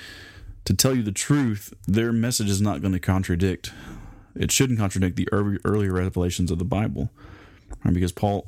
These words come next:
<clears throat> says of himself in Galatians chapter one, verses six and following,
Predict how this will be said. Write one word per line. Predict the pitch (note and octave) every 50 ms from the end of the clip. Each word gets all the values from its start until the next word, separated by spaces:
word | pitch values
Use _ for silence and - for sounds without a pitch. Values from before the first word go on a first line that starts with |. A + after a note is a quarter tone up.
| - -
<clears throat> | - - E3 D#3 D3 A#2 G2 F#2+
says | - - A2+ G#2+
of | A2 G#2
himself | F#2+ F#2+ F#2 G#2+ A2 G#2+ G#2+ -
in | G#2
Galatians | F#2 - F#2+ F#2+ G2 - G2 F#2 -
chapter | G2 F#2+ - F2
one, | F2+ F#2 G2 G2+ G2 F#2+ F#2 -
verses | - G2 F#2 - F#2 F2
six | - G2 F#2+ -
and | G2+ F#2 F2
following, | - G#2 G#2 G#2 G#2 G#2 G2+ G2